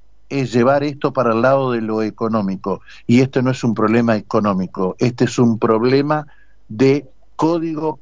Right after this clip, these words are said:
penal, de ladrones, de corruptos, que indudablemente incidieron en la economía,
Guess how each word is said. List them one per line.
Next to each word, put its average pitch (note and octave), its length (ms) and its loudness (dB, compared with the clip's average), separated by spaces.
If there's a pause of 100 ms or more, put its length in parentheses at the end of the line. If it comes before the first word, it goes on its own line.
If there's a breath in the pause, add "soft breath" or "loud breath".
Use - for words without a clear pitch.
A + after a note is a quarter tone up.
(200)
penal, B2+ 560 -2 (300)
de C3 380 2
ladrones, C3+ 800 0 (160)
de D3 400 0
corruptos, D3 720 -2 (680)
que D3 180 0
indudablemente D3 1080 -2
incidieron B2+ 520 2
en A#2 60 4
la A2 60 2
economía, A2 560 2